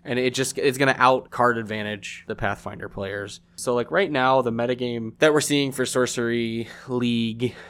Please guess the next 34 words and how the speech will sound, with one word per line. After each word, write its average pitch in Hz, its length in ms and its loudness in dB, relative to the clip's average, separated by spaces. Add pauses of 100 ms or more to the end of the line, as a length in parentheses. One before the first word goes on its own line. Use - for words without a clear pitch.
(120)
we 117 360 -4
have 117 720 -2
two 170 180 6
Enchantress, 151 720 -2
two 160 300 2
Avatar 127 420 4
of 117 140 2
Earth, 110 360 -2
three 123 340 -2
Death 127 260 2
Speaker, 98 560 -6 (200)
and 160 480 4 (200)
major 156 440 4
shout 110 360 4
out, 107 340 2 (120)
one 175 500 6
Avatar 143 600 4
of 127 80 2
Fire. 107 640 -2
That 147 220 4
goes 156 240 4
to 147 140 -2
Zack 110 360 -2
Attack. 107 680 -6
God, 110 200 -2
this 110 200 -8
list 120 220 -6
is 117 100 -6
so 101 260 -6
awesome. 98 400 -8
You - 120 -20
wanna 170 140 4
talk 175 240 2
about 127 380 4